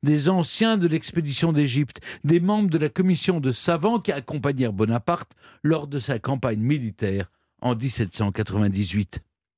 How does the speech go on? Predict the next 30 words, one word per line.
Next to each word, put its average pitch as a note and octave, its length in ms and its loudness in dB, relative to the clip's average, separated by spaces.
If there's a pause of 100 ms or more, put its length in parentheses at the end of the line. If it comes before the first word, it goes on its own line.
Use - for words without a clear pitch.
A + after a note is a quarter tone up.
(380)
Ces - 180 4
fréquentations G3+ 680 0
vont D#3 140 0
faire B2+ 220 -2
naître E3 300 0
chez C#3+ 160 -2
lui E3 180 2
une F3 100 4
passion E3+ 320 -2
dévorante F#3+ 800 0 (260)
pour F#3 140 4
la F#3 100 4
civilisation E3 840 2
des C#3 100 0
pharaons. A2+ 480 -2 (280)
Très F#3+ 180 2
vite, G3 240 0
dit-on, E3+ 380 0 (260)
il G#3 160 2
se A3+ 200 4
jure G#3 320 2
qu'il F#3+ 160 -2
sera F#3+ 280 2
celui F#3 340 2
qui D#3+ 160 -2
parviendra F#3 720 0
à - 20 -2
révéler E3 360 2
au C#3+ 100 4
monde F#3+ 420 2